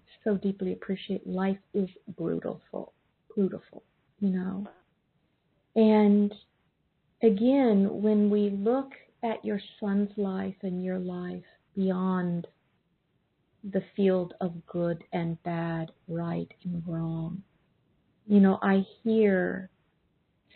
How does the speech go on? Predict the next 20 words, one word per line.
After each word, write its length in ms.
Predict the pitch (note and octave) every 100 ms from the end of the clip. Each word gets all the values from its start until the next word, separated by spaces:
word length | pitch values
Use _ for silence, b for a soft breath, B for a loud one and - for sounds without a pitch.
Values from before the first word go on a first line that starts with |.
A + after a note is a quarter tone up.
| -
such 220 | A#3+ G#3+ -
extraordinary 2000 | - - - - - - G#3 G3+ A3 A#3+ B3 G#3+ F3+ F3+ F3 F3 F3 E3+ E3+ E3 - _ _ -
movements 840 | F3 F3+ G3 G3+ - E3+ E3 - - -
in 140 | F3 E3+
consciousness. 720 | E3 E3 E3+ F3+ - F#3+ F#3+ - _ _ _ _ _ _ _ _ _ _ _ _ _ _ _ _ _ _
And 320 | G#3 G3+ F3 F3+ - _ _ _ _ _ -
clearly, 800 | - B3+ B3 A#3+ G#3 F3+ F3 - _
your 160 | G3+ G3 - -
son 220 | F#3+ F#3+
is 100 | F3+
your 160 | F#3+ F3+
teacher 640 | F3+ - G3+ - G#3 F#3 F3+
and 120 | F3 -
our 220 | F3+ F#3+
teacher. 720 | F#3+ - F#3 - - F3+ F#3 - -
You 80 | F#3+
know, 140 | G3 -
anyone 640 | G3+ G#3 A3+ G#3 G3+ G3 F#3+
or 120 | F#3+
anything 880 | G3 G3 G3+ - G3+ G3 F#3 F3 F3